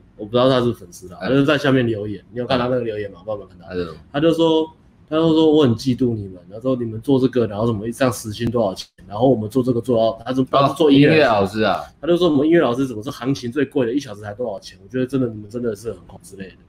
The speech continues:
Speaker 1: 我不，我不知道，他其实好像没有凶的意思，他就是有点抱怨。然后
Speaker 2: 对啊，
Speaker 1: 我
Speaker 2: 我觉得听起来像抱怨。
Speaker 1: 有点像是在嫉妒或是，但是他也不是说在，在骂我们。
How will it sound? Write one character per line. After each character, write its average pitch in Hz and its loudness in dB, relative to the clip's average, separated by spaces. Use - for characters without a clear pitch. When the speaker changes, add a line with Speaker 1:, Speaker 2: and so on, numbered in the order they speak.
Speaker 1:
我 - -4
不， 180 -2
我 156 4
不 151 6
知 220 6
道， 208 2
他 214 2
其 165 0
实 139 4
好 120 2
像 160 4
没 156 6
有 120 4
凶 117 -2
的 107 0
意 107 -4
思， 104 -12
他 113 -2
就 120 -8
是 113 -4
有 107 -4
点 - -16
抱 95 -14
怨。 95 -20
然 127 0
后 135 6
Speaker 2:
对 107 4
啊， 98 2
Speaker 1:
我 95 4
Speaker 2:
我 170 6
觉 117 4
得 110 6
听 110 2
起 110 2
来 92 0
像 90 -2
抱 85 -4
怨。 78 -6
Speaker 1:
有 160 2
点 165 4
像 147 0
是 143 0
在 143 2
嫉 117 -8
妒 113 -8
或 104 -12
是， - -20
但 143 -4
是 170 0
他 175 4
也 131 2
不 117 -4
是 127 -2
说 123 -2
在， 113 -4
在 123 -6
骂 113 -6
我 95 -10
们。 87 -16